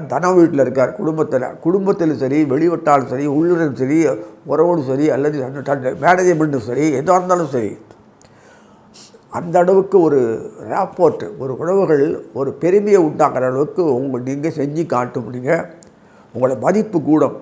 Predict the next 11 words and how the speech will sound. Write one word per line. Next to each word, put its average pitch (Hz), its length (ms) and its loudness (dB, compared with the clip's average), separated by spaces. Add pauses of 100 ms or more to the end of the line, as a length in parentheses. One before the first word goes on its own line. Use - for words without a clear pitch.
(1900)
மதிப்பு, 160 380 -2 (420)
கோல்டு 160 340 2 (920)
மதிப்பு 151 340 -6
கூடுறது 135 380 0
பாருங்க. 113 240 -12 (2000)
அந்த 165 220 -10
அளவுக்கு 180 400 2
ஒரு 131 100 2 (140)
டேர்னிங், 202 360 0 (160)
திருப்பம் 185 440 2
வாழ்க்கையில 165 440 0